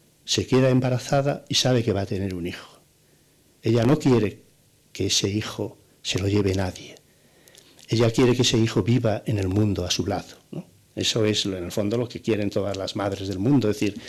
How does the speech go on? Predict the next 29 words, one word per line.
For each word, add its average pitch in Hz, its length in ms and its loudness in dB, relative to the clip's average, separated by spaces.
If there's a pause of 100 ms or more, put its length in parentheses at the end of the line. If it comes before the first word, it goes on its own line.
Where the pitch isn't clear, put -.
(220)
no 101 100 -2
quieren 131 180 6
tener 117 300 6
niños 107 480 4
raros, 113 420 2
¿no? 156 160 0 (380)
Con 107 160 0
extraños 117 720 2 (380)
poderes, 110 600 4
¿no? 135 200 0 (380)
Ni, 110 720 4
ni 104 240 2
llamados 107 520 4
a 110 120 0
cumplir 107 580 4 (240)
destinos 110 640 0
misteriosos, 101 760 0
¿no? 180 160 0 (240)
Sino 107 300 4
niños 120 680 4 (420)
corrientes 113 720 2 (260)
a - 80 -6
los 110 140 0
que 110 80 2
poder 107 240 2
llevar 101 260 2
a 98 60 0
la 101 140 -4
escuela, 110 540 2